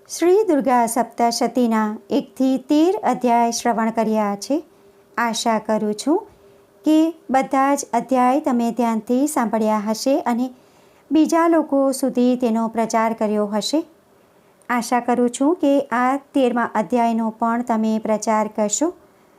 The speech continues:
વીડિયો પસંદ પડ્યો હોય તો વીડિયોને લાઈક જરૂરથી કરજો. ચેનલ શ્રી હરિભક્તિ રસ પર જો તમે નવા છો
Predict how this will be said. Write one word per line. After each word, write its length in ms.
વીડિયો 320
પસંદ 440
પડ્યો 300
હોય 220
તો 140
વીડિયોને 520
લાઈક 340
જરૂરથી 480
કરજો. 420
ચેનલ 500
શ્રી 220
હરિભક્તિ 680
રસ 280
પર 140
જો 180
તમે 240
નવા 280
છો 260